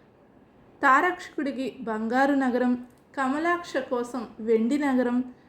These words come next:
విద్యున్మాలి కోసం ఇనుముతో నగరాన్ని నిర్మిస్తారు. ముగ్గురు కలిసి మూడు లోకాలపై దండెత్తుతూ ఉంటారు. ఈ రాక్షసులను చూసి ఇంద్రుడు భయపడి శంకరుని శరణు కోరతాడు.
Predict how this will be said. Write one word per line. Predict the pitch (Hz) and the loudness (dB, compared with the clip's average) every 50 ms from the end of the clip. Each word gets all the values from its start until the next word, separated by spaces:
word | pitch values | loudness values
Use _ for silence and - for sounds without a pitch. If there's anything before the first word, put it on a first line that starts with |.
| _ _ - | _ _ -6
విద్యున్మాలి | 254 262 247 - 262 311 330 320 311 302 285 269 262 262 | -2 -2 -2 2 2 2 2 2 0 0 0 0 0 0
కోసం | - 262 240 240 247 277 254 233 214 - - - - 247 | 0 -2 -2 -2 -2 -2 -4 -2 -4 -6 -8 -10 -6 -2
ఇనుముతో | 247 254 277 294 320 311 330 302 269 | 0 2 2 0 -2 -2 -2 0 0
నగరాన్ని | 240 208 190 208 214 220 220 220 269 349 - - - 254 | 0 0 -2 -2 0 0 0 0 -2 -2 -4 -6 -6 -4
నిర్మిస్తారు. | 233 233 202 208 196 196 196 - - 208 208 208 208 - - - - - - - - - | -4 -2 -2 -2 -2 -4 -6 -6 -6 -6 -4 -4 -6 -8 -12 -20 -20 -20 -20 -20 -12 -8
ముగ్గురు | 285 302 285 254 311 339 349 349 339 | -6 -4 0 4 4 4 4 4 2
కలిసి | - 269 233 247 247 - 277 - - - | 0 0 -2 -2 -2 -4 -6 -8 -6 -6
మూడు | 240 254 285 320 330 339 | -4 -2 0 0 2 2
లోకాలపై | 294 294 262 240 240 254 240 220 226 220 285 285 269 | 4 4 2 2 0 -2 -2 0 0 0 -2 -2 -2
దండెత్తుతూ | 214 226 220 214 220 240 233 233 - 233 - 269 277 | -2 -2 -2 -2 0 -2 -2 -4 -6 -8 -4 -2 0
ఉంటారు. | 262 220 208 202 - 190 190 214 - - - - - - - - - - | 0 0 -2 -2 -4 -4 -6 -6 -6 -8 -12 -20 -20 -20 -20 -20 -10 -4
ఈ | 311 311 330 | -2 0 2
రాక్షసులను | 277 262 233 208 208 - - - 330 330 - 320 311 294 285 269 | 2 2 0 0 -2 -4 -4 -4 -4 -2 0 0 2 2 2 2
చూసి | 254 - 220 220 220 - 269 - - - - - - - - 254 | 2 0 -2 -2 -2 -2 -4 -6 -6 -10 -20 -20 -20 -12 -6 -2
ఇంద్రుడు | 262 277 285 277 320 339 320 285 | 0 2 4 4 6 4 4 2
భయపడి | 196 170 - 233 220 226 220 220 277 269 240 - - - - _ _ _ _ _ - - | 0 -4 -2 0 0 0 0 2 0 0 0 -2 -8 -14 -20 _ _ _ _ _ -4 -2
శంకరుని | 277 262 277 294 285 349 339 311 269 240 233 302 339 - - - - - - - | 0 0 0 0 0 2 2 2 2 2 0 0 -2 -6 -10 -20 -20 -14 -6 -4
శరణు | 254 220 220 240 294 302 | -2 0 0 0 0 -2
కోరతాడు. | - - 214 214 202 202 202 202 202 202 196 - | -4 -4 -4 -4 -4 -6 -6 -6 -4 -4 -4 -4